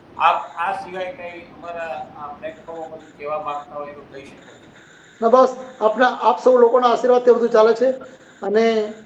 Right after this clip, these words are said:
Speaker 2: ખુદ અને ખુદા, ખુદ એટલે આપણો આત્મા ને ખુદા, ઉપરવાળો, બે તો જોવે જ છે સાહેબ.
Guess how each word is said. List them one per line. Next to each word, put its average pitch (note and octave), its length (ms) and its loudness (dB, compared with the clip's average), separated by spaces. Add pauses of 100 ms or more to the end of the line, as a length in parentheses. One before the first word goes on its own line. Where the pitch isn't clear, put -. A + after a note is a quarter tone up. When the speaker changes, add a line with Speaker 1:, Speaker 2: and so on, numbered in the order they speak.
(300)
Speaker 2:
ખુદ C#4+ 260 4
અને C4 140 8
ખુદા, C4 380 0 (260)
ખુદ C4+ 200 4
એટલે C4 200 6
આપણો B3 200 2
આત્મા B3+ 400 2
ને A#3 80 -2
ખુદા, - 420 0
ઉપરવાળો, A#3 380 0
બે A3+ 140 0
તો A#3+ 140 4
જોવે A3+ 220 4
જ A#3 40 -6
છે G#3 100 -8
સાહેબ. E3+ 140 -4